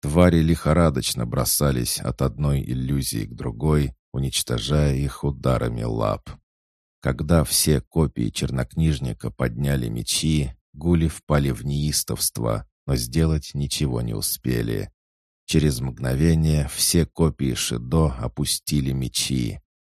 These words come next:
Головы гулей слетели с плеч, их тела по инерции пробежали несколько шагов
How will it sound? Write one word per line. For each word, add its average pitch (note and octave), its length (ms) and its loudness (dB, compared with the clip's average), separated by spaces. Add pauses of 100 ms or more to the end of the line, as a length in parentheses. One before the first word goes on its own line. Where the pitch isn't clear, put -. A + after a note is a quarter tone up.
(240)
Головы D2 520 6
гулей E2 380 2
слетели D2+ 580 0
с - 120 -4
плеч, D2+ 560 0 (280)
их D#2 200 -2
тела D2+ 360 2
по C2+ 220 -2
инерции C#2+ 560 0
пробежали C2+ 760 0
несколько B1+ 640 -6
шагов C2 640 -2